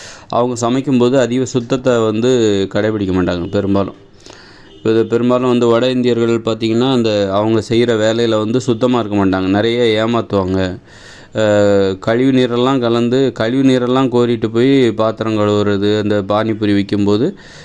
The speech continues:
கழுவுறதுக்காக கழிவு நீரெல்லாம் மொண்டு கொண்டு வாளியில கொண்டு வைப்பாங்க. அந்த அளவுக்கு அவங்க ஏன் அப்படி சிந்திக்கிறாங்கன்னா, படிக்கல அப்படிங்கும்போது அவங்க படிப்பறி-, படிப்பறிவு இல்லாதவர்கள், எழுத படிக்க தெரியாதவங்க, அவங்களுக்கு தப்புன்னு தெரியும்.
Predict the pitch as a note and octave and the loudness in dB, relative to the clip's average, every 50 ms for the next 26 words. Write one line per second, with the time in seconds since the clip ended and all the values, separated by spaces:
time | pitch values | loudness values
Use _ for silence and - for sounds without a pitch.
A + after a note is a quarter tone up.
0 | - - - A#2 A#2 B2 C3+ C3 B2 A2 A2 A#2+ B2+ C#3 B2 A#2 A2+ A#2+ C3 C#3 | -18 -8 -4 0 0 2 2 2 0 0 -2 -2 -2 -2 -2 -2 -2 0 0 2
1 | C#3 C#3 C3 B2 B2+ B2 B2+ C3 B2+ A#2+ A#2+ B2 A#2+ B2 A2+ A#2 A#2 A#2 B2 B2+ | 2 2 2 2 0 0 0 0 2 2 2 2 2 2 2 2 2 2 2 2
2 | B2 A2+ A2 A2 A2 A2+ A2 G#2+ G#2+ G#2 G2+ G2+ G2 F#2 F#2+ F#2+ F#2 F2+ - - | 2 2 2 0 0 -2 -2 -2 -2 0 0 0 0 -2 -2 -4 -6 -6 -6 -10
3 | - - G2+ G#2 A2+ A2+ A#2 A#2 A#2+ B2+ C3 C3 D3 D3 C3+ A#2+ A2+ A2+ A2+ A2+ | -10 -6 -2 0 0 0 0 0 0 0 0 0 0 2 2 2 2 2 0 0
4 | A2 A2+ C3 C#3 C3+ A#2+ A2 A2+ A2+ - - A2+ G#2+ A2+ A2+ A2 A2 G2+ F#2+ F#2+ | 0 0 0 0 0 0 -2 -2 -4 -4 -2 -2 -2 -2 -2 -2 -4 -2 0 0
5 | G2+ A2 E3 F#3+ - - - - - - - - - - - - - C3+ C3+ C#3+ | 0 -2 -2 -6 -10 -14 -20 -20 -20 -20 -20 -20 -20 -20 -16 -6 -2 -2 0 0
6 | E3 E3 F3 E3 E3 D#3+ D3+ C#3 B2+ C3+ C3 B2+ A#2+ B2 C3 C#3+ F#3 E3 C#3 C3 | 0 0 0 2 2 2 2 0 0 2 2 2 4 4 2 2 2 2 2 2
7 | B2+ G#2+ A#2+ A#2+ B2 D3 C#3+ D#3 D3+ C#3 C3+ B2+ A#2+ - B2 B2 C3 C#3+ C#3+ D#3 | 0 0 0 0 -2 0 0 -2 0 0 0 0 0 0 0 -2 -2 0 0 0
8 | D3 C3+ C3+ C3 A#2+ A2+ A2+ A2 A2 G#2 G#2 G2 F#2+ G2+ G#2 G2 G#2 A2 B2 C3 | 0 2 2 0 2 0 0 -2 0 -2 0 0 0 2 2 2 2 2 2 2
9 | C#3+ B2 B2 A2+ A2 G#2 G2+ G#2+ G2 G#2+ G#2 G2 G2+ G2 F#2+ G2 G2 G#2+ A2 A2 | 0 0 0 -2 -2 -2 -2 -2 0 0 0 0 0 -2 0 0 0 2 2 0
10 | G#2+ - A#2 A2+ - - D#3+ D3+ C3 B2+ B2 A#2+ A2 G2+ A2+ D#3 F3 | 0 -2 -4 -4 -2 0 0 0 2 0 0 0 0 0 -2 -4 -6